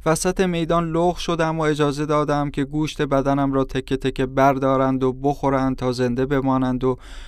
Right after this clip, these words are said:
باز هم من اصلاً یادم نمی آمد و این را مردم شهر از نهایت بخشندگیم می دانستند که می بخشم و به یادم نمی ماند. همین حالا هم چیزی ندارم جز همین استخوان‌های باقی مانده.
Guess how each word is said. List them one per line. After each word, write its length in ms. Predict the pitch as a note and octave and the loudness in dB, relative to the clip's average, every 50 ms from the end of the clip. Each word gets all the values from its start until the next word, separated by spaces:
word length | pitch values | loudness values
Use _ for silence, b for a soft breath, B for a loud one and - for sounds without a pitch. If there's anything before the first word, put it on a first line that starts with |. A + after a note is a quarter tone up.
| B B - | B B 4
باز 340 | F#3+ F#3 A3 A3+ A3+ G#3 - | 6 8 10 10 8 6 4
هم 220 | F3 F#3 G#3 G3+ | 2 0 2 2
من 220 | G3 F#3+ F#3+ G3 F#3+ | 2 2 2 2 2
اصلاً 320 | F3+ E3+ - - F3+ F#3+ | 2 0 0 0 0 0
یادم 520 | F#3+ F3 F3 F3+ F3+ F#3+ F#3+ F#3+ F#3 F#3 F3 | 2 2 4 4 4 4 4 2 2 0 0
نمی 300 | F3 F#3 G3 G3+ G3 F#3 | 0 0 0 0 2 0
آمد 420 | F3+ E3 D#3 D3 C3+ A#2+ A2+ B2 | 0 2 2 2 0 0 0 0
و 40 | C3+ | 0
این 180 | C#3 D3 D#3 | 0 0 0
را 120 | D#3 D#3 D#3 | 0 0 0
مردم 500 | D#3 D#3 D#3 D3 D3 D#3 D3+ D3+ D3 C#3 | 0 0 0 0 0 -2 -2 -2 -4 -6
شهر 440 | - - - C#3+ C#3 C#3+ D3 D#3 C3+ | -6 -4 -2 0 0 0 0 -2 -2
از 240 | C#3 C#3+ C#3 D3 | -4 -4 -2 -2
نهایت 500 | D3 C#3+ C3+ C#3+ C#3+ C#3+ D3 D3 C#3 - | -2 -2 0 0 0 0 0 -2 -2 -4
بخشندگیم 840 | C#3+ C#3+ C#3+ C3+ - - - C3+ C3+ C3 B2+ C3 B2+ C#3 D3 D3 D3 D3 | -2 0 0 0 0 0 0 0 0 2 2 0 0 0 0 0 0 0
می 140 | C#3+ C3+ | 0 0
دانستند 840 | B2+ C3+ C3 B2+ B2 A#2+ - - - A#2 A2+ A2+ A2 G#2 G#2+ F#2+ B B B B B B B B | 2 2 2 2 0 -2 -4 -4 -6 -4 -4 -4 -4 -4 -4 -6 B B B B B B B B
که 120 | - E3+ D#3 | -4 -2 -2
می 320 | D#3+ D#3+ F3 F#3+ G#3 G3+ | 0 2 2 2 2 4
بخشم 500 | F3+ F#3 E3+ D#3 - - - D3+ D3 C#3+ | 4 4 4 4 2 -2 -2 0 0 0
و 80 | C#3+ C3 | 0 2
به 120 | C3+ C3 | 2 4
یادم 460 | B2+ B2+ B2+ C3 C3 C3 B2+ B2+ A#2+ | 4 4 4 4 4 4 2 2 2
نمی 300 | B2 C3 C#3 D3 C#3 B2 | 4 4 4 2 2 0
ماند. 460 | A2+ G#2+ G#2 G2+ - - C#2 - - - - - - - - - - - - - - - - _ _ _ - - - - - | 0 -2 -4 -4 -6 -8 -10 -10 -14 -16 -18 -18 -16 -16 -16 -16 -16 -16 -16 -16 -16 -16 -18 _ _ _ -20 -18 -12 -4 -2
همین 300 | D#3+ E3+ F3+ F3 E3 D3+ | 0 2 2 2 0 0
حالا 400 | B2+ B2 C#3+ D3+ D#3 E3 F3 E3 | 0 2 4 4 6 6 4 4
هم 220 | D3 D#3 D3+ C#3+ | 4 2 0 0
چیزی 420 | - - - D3 D3+ C#3+ C3+ C#3 C#3 | -2 -2 -2 0 0 2 2 2 4
ندارم 560 | C3+ C3+ C3 B2+ B2+ B2 B2 A#2+ A#2 A#2 b b b b b b b - | 4 4 4 4 2 2 0 0 -2 -4 b b b b b b b 0
جز 260 | D#3+ D#3+ D#3 - - | 0 2 2 0 -4
همین 400 | - - E3+ F3 F#3 F3+ D#3+ D3 | -6 -2 0 2 2 2 2 0
استخوان‌های 800 | D3 C3 - - C3+ - - C3 B2+ B2 A#2 B2+ C3 B2+ B2 | -2 -2 -2 -2 -2 -2 0 0 0 0 2 2 2 2 2
باقی 340 | A#2 B2 A2+ A2+ A2 A2+ A#2 | 0 0 0 -2 -2 -2 -4
مانده. 500 | A2 A2 A2 A2 A2 A2 A2+ A2+ A2+ A2 | -4 -2 -2 -4 -4 -4 -4 -6 -6 -8